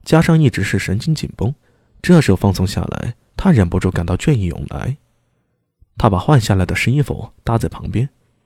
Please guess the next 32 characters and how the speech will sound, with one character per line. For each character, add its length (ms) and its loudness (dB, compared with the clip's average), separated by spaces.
然 140 2
后 80 6
把 200 0
刀 200 0
弩 440 -6
都 100 -4
放 220 0
在 100 -2
了 60 -10
身 180 -2
旁。 260 -8
“大 100 2
兄， 280 -2
你 100 0
们 120 2
在 100 2
说 140 0
什 120 -4
么 80 -4
呢 200 -2
？”“我 140 -4
们 160 -2
在 160 -2
说， 480 -2
哦， 240 -6
我 160 0
正 180 -2
在 120 0
和 120 -2
法 160 -4
师 140 -8
说 360 -2